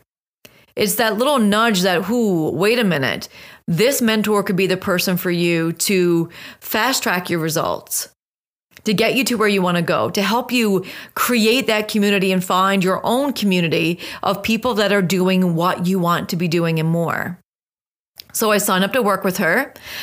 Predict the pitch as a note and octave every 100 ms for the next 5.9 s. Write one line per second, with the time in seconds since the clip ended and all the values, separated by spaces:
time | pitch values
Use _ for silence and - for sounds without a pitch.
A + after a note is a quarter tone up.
0 | - G3 F#3+ F#3+ A3 G#3 G3 G#3 G#3 A3
1 | - F#3 F3+ E3+ G#3+ G3+ F#3 G#3 G#3 G#3
2 | G#3 G#3 G#3 G#3 G#3+ G#3 - - - G#3
3 | E3+ G3 F#3+ G3 G#3+ - - - G#3 G#3
4 | F#3+ F3+ - - G3+ F#3+ F#3 F3+ F3+ F#3
5 | F#3 F3+ F3 E3 E3 E3+ C4+ C#4+ -